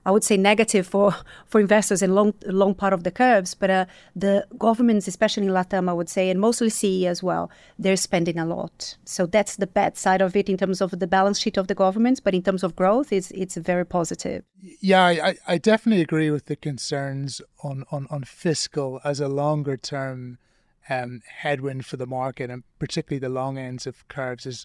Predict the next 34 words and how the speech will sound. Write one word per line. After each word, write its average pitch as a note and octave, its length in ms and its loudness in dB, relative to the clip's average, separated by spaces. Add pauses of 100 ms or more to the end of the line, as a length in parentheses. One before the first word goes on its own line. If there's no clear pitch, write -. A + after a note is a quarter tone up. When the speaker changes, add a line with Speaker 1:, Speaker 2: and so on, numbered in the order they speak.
(140)
Speaker 2:
Andressa B2+ 420 -8
has B2+ 140 -14
alluded C3 460 -12
to. B2+ 260 -8 (540)
But E3 120 2
I E3 120 4
think, F#3+ 460 0 (300)
um, C#3+ 320 -2 (200)
kinda D#3 260 0
a - 20 -2
little D#3 160 2
bit C#3+ 220 -4
more C#3+ 640 -2
short - 380 0
to D3+ 80 -4
medium E3+ 360 0
term, C#3 420 -6 (420)
the D3+ 80 2
markets G3+ 420 4
have D3 180 0
definitely D3 500 -4
rewarded C3+ 840 -4 (300)
regions C#3 480 -6
like B2+ 240 -4
Latin C3+ 260 -2
America B2 720 -8
over C3 260 -6
the - 100 -10
last B2 320 -6
twelve B2+ 300 -10
months B2+ 460 -10 (420)
because D#3+ 580 -2
of C#3+ 140 -2
that C3+ 240 -4